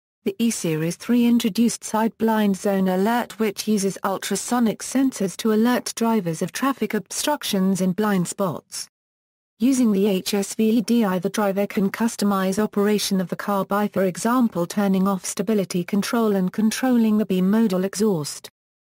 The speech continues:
The E-Series three offered the option of H S V L P I, an L P G autogas system which allows the use of liquid propane as an alternative fuel. The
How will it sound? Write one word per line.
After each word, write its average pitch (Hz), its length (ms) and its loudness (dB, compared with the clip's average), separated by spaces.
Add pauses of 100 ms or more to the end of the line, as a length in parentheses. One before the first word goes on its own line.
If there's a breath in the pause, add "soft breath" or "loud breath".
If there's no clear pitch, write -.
(380)
The 208 120 -4
E-Series 170 600 -2
three 247 300 0
offered 220 280 -2
the 202 140 0
option 214 400 -2
of 180 120 -4
H 220 320 -2
S 196 200 -4
V 233 220 2
L 202 180 0
P 202 240 0
I, 143 340 -2 (240)
an 190 160 2
L 196 160 0
P 233 240 0
G 214 220 2
autogas 208 560 0
system 220 500 0
which 214 180 0
allows 208 380 0
the 208 100 -2
use 233 320 0
of 196 120 -4
liquid 233 480 -2
propane 220 500 0
as 196 100 -2
an 175 100 -2
alternative 190 640 0
fuel. 147 480 -4 (720)
The 190 120 -4